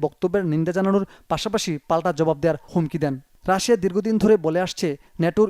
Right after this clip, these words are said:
ইউরোপীয় সদস্যরা ইউক্রেন যুদ্ধে তাদের সৈন্য পাঠালে পশ্চিমা এই জোটের সঙ্গে যুদ্ধ অনিবার্য হয়ে উঠবে। এছাড়া দুই হাজার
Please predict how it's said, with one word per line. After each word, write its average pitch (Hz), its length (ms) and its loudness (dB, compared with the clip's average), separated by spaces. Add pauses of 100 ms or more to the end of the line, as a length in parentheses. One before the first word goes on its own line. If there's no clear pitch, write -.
ইউরোপীয় 170 400 0
সদস্যরা 160 480 -2 (220)
ইউক্রেন 160 320 -2
যুদ্ধে 165 260 0 (280)
তাদের 160 220 -2 (100)
সৈন্য 175 260 0
পাঠালে 196 340 -2 (140)
পশ্চিমা 208 360 -2
এই 170 180 -2
জোটের 151 300 -2
সঙ্গে 170 340 -2 (320)
যুদ্ধ 160 220 -2 (140)
অনিবার্য 160 360 0 (120)
হয়ে 156 180 2
উঠবে। 147 220 -4 (460)
এছাড়া 220 280 2
দুই 175 160 0
হাজার 165 160 2